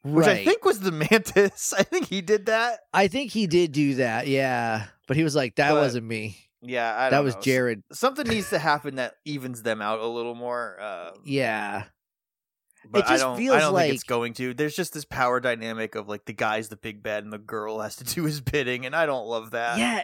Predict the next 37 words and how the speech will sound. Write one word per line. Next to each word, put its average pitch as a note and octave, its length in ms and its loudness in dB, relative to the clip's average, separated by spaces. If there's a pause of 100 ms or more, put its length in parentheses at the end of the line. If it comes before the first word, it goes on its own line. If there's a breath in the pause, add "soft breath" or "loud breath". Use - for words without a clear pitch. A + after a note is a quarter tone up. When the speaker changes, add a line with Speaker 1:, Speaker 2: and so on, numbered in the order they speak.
(120)
Speaker 2:
and, A3+ 140 -4
like, B3+ 160 -4
even C4 200 -2
if, E4+ 200 -2
even B3 180 -2
if, D#4 100 -6
like, A3+ 280 0
it F3 140 0
wasn't D#3 320 0
Camille C#3 280 0
and A#2+ 80 -2
it A#2+ 80 -4
was, C3+ 100 -2
like, A2+ 220 -2
a A#2 140 -4
guy, G#2+ 520 -2
it's - 140 -8
just, D3+ 180 -4
like, C3+ 120 -2
I'm B2+ 120 -4
sick - 320 0
of D3+ 200 -4
the, C3 160 4
like, A#2 420 -2 (140)
the C#3+ 80 4
main D3+ 320 0
bad C#3+ 260 4
guy C3+ 160 4
does C3 280 0
nothing, B2+ 640 -2 (960)
uh, B2+ 200 0
but A#2 220 0
be C3 140 0
menacing D#3 680 -2
and B2 360 -4
Speaker 1:
Yeah. G2+ 60 -14
Speaker 2:
blames B2+ 540 0